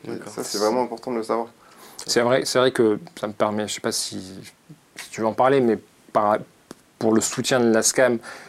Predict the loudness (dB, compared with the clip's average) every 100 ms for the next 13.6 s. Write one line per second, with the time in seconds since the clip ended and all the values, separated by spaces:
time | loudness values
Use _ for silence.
0 | -20 -16 0 2 2 0 -2 0 0 0
1 | 2 0 -2 -4 -2 -2 -4 -6 -10 -12
2 | -10 -4 -4 -4 -12 _ -20 -8 -6 -4
3 | -4 -2 0 0 0 -2 0 2 4 2
4 | 2 -6 -10 -10 -4 0 2 2 0 0
5 | 0 -2 -4 0 2 2 0 0 2 2
6 | 2 2 2 2 2 0 0 0 0 -2
7 | -4 -2 -2 -2 0 2 4 6 4 4
8 | 0 -6 -16 -18 -12 -6 2 2 2 0
9 | 0 2 2 2 -2 -4 -4 -4 -2 -2
10 | -2 -4 -6 -2 2 2 0 -4 -18 _
11 | -14 -8 -6 -4 -2 0 2 2 0 -4
12 | -4 -2 -2 -4 -4 -4 -2 -4 -2 -4
13 | -2 -4 -4 -4 -4